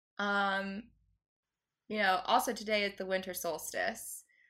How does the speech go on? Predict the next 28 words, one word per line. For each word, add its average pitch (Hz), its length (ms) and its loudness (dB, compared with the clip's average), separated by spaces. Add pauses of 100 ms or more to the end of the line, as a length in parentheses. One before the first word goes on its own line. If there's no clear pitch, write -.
(300)
So 202 500 6
it's 190 140 -4
a 208 40 -6
perfect 214 360 -2
day 185 180 2
to 190 60 -2
set 185 340 2
intentions 180 840 -4
for 175 160 0
going 170 280 0
forward 170 520 0
and 180 200 -8
thinking 185 240 -2
about 165 340 2
leaving 190 260 -4
behind 185 280 -4
the 170 40 -4
things 175 300 -8
that - 140 -6
no 175 100 -6
longer 170 260 -2
serve 156 360 -2
us. - 480 -4 (120)
And 185 520 0 (160)
I 190 80 0
think 233 480 -4
that, 180 440 4 (800)
um, 180 680 2